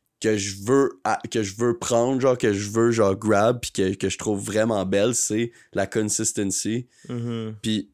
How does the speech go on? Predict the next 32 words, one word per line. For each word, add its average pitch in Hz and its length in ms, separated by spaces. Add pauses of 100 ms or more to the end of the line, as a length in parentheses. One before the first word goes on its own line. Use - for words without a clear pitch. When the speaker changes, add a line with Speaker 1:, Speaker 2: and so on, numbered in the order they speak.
(160)
Speaker 1:
ça - 220
fait, 110 440 (120)
tu - 60
sais, 127 120
j-, 101 220 (160)
j'étudie, 113 840 (640)
je - 120
fais 120 140
des 117 180
recherches 123 400
sur 107 120
des 101 180
artistes, 123 640
puis 101 220 (520)
je - 100
m'intéresse 117 500
gros 113 320
à, 92 300 (720)
tu - 60 (240)
sais, 127 140
à 117 140
la 110 120
productivité, 127 840
mais 147 140
aussi, 113 280
tu 123 80
sais, 135 100
au, 104 120
au, 90 420
à 95 100
la 90 100
démarche, 101 480